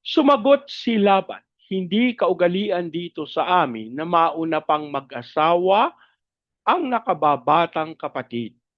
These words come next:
Patapusin mo muna ang sanlinggong pagdiriwang na ito at pagkatapos ay ibibigay ko sa iyo si Raquel kung maglilingkod ka sa akin ng pitong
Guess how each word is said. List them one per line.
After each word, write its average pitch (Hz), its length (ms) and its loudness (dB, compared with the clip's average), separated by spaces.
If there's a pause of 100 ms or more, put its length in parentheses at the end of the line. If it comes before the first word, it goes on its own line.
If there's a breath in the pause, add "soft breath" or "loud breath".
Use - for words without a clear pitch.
(260)
Patapusin 151 760 -4
mo 135 160 -6
muna 185 480 0
ang 147 240 -8
sanlinggong 147 920 -4
pagdiriwang 196 760 -2
na 202 80 -4
ito 117 440 -10 (520 loud breath)
at 240 200 2
pagkatapos 247 600 2
ay 208 160 2 (120)
ibibigay 208 600 -2
ko 196 160 -10
sa - 160 -6
iyo 160 240 -6
si 165 160 -4
Raquel 156 480 -2 (800)
kung 202 400 -4 (560)
maglilingkod 165 960 0
ka 190 80 0
sa 156 400 0
akin 127 320 -10 (320 soft breath)
ng 135 240 -2 (160)
pitong 175 640 -2